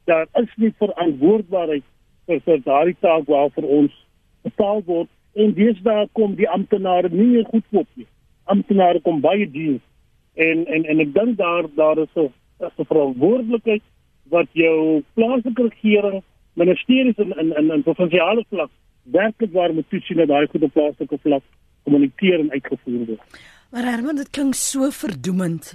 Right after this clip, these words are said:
Speaker 2: want as ek, eh, in 'n munisipaliteit woon of bestuur word, waar hulle kry net niks reg nie, man, en ek betaal en ek betaal en ek moet maar nou leer leef,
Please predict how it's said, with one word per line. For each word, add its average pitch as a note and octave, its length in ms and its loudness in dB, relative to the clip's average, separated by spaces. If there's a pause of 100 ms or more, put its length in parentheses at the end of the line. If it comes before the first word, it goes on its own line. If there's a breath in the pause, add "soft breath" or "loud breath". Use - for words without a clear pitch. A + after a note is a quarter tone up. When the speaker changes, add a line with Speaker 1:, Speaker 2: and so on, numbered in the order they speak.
Speaker 2:
want G#3 260 -4
as - 220 -10
ek, - 320 -10 (360)
eh, A#3 100 -10 (100)
in A3+ 120 -4
'n F#3 320 -4
munisipaliteit F#3 1000 -6 (480 soft breath)
woon G3+ 520 -4
of F3 200 -10
bestuur A#3 480 -4
word, F3 320 -6 (540 soft breath)
waar G3 400 -2 (220)
hulle G3+ 240 -8
kry F#4+ 160 2
net G4 200 0
niks D4+ 320 2
reg D4 420 0
nie, A4 180 -2
man, A4+ 360 -6
en C4 40 -2
ek D4 200 -10
betaal F#4 380 0
en G4 100 -4
ek D#4+ 100 -4
betaal F#4 400 2
en D#4 200 -2
ek B3+ 160 -8
moet D#4 140 -6
maar E4 120 -2
nou E4+ 140 0
leer D4+ 220 0
leef, B3+ 420 -2